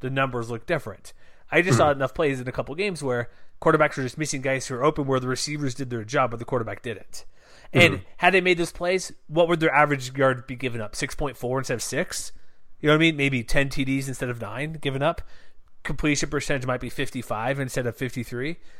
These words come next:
Speaker 1: I just, there's just a, and it could have been backups in the game because sometimes I watch these games on mute and kinda go quickly through them, but I just saw a, good, a couple plays where, hey, there's a, there's a place where Utah State's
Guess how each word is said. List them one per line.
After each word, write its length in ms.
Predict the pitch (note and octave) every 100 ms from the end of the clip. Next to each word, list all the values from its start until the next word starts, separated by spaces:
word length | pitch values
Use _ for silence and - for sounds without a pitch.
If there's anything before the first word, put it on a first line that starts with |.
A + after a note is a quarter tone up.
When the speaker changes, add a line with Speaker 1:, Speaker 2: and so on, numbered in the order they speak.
| - - -
Speaker 1:
I 140 | E3+ G3
just, 340 | F#3+ D#3+ -
there's 220 | G3 F#3
just 200 | F3 -
a, 160 | D3+ C3+ -
and 100 | E3
it 80 | G3+
could 140 | G#3+ G#3
have 120 | F3
been 0 |
backups 360 | F3+ F3+ D#3+
in 60 | D#3+
the 60 | D#3
game 240 | F#3 C#3+
because 220 | B2+ B2
sometimes 340 | - C3 C3+ C3
I 40 |
watch 140 | C3
these 160 | - B2+
games 220 | C3 B2+
on 120 | B2
mute 300 | B2+ C3 B2+
and 140 | C3 B2+
kinda 160 | B2
go 120 | B2 A#2+
quickly 320 | C#3 B2+ B2
through 200 | F#3+ E3
them, 160 | A#2+
but 260 | A2+ A#2 - - - - - -
I 100 | E3+
just 180 | F#3 F#3
saw 100 | E3
a, 40 |
good, 180 | F#3 -
a 40 |
couple 220 | - D#3+ F#3+
plays 260 | F#3 F3
where, 120 | D3
hey, 260 | D3+ F3 A2+ - - -
there's 220 | D3+ D#3+
a, 120 | D#3+ -
there's 260 | D#3 D3 C#3+
a 60 |
place 340 | C3 D3 C#3 -
where 80 |
Utah 180 | C3+ C3+
State's 680 | B2 C3+ B2+ B2+ - - -